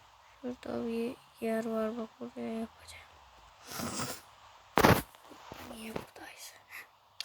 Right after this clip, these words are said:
Şimdi arkadaşlar, o obsidiyenimizi yaptıktan sonra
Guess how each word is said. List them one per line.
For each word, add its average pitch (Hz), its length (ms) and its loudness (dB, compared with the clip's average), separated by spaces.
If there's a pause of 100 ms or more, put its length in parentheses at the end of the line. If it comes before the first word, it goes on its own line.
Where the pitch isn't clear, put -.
(2250)
Şimdi 285 200 6
arkadaşlar, 262 600 4
o 254 140 8
obsidiyenimizi 233 1000 4
yaptıktan 220 720 -2
sonra 226 580 0